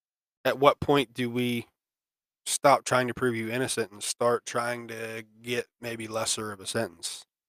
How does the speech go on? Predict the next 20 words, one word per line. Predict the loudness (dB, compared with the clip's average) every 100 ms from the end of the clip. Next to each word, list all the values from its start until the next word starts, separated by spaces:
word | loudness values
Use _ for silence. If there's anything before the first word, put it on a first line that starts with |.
| _ _ _ _ _ _ _ _
You | -14 -10
know? | -8 -8 -10 _ _
W-, | -20 -18 -20 _ _ _ -20
<sighs> | -16 -16 -16 _
but | -4 -2
he, | -2 -2
he | -4
claims | 0 2 2 2 0
that | -6
he | -4
can, | -2 -2 -4 -10
he | -10 -12
can | -8 -6
handle | -4 -4 -4
himself | -4 -4 -4 -2 -2 -4
and | -6
feels | -2 -2
like | -2 -6
he | -10
can. | -2 0 0